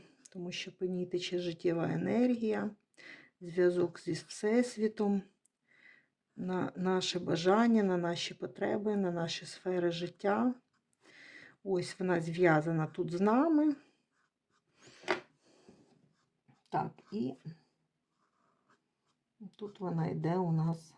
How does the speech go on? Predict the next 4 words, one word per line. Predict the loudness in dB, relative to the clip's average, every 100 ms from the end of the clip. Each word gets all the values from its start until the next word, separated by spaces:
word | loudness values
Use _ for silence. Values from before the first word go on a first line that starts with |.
| -16
далі. | -8 -8 -6 -4 -4 -4 -10 _ _ _ _ _ _ _ _ _ _ _ _
І | -12
прокачується. | -12 -4 -2 -2 -6 -8 -8 -10 -10 -10 -10 -18
Давайте | -12 -12 -12 -20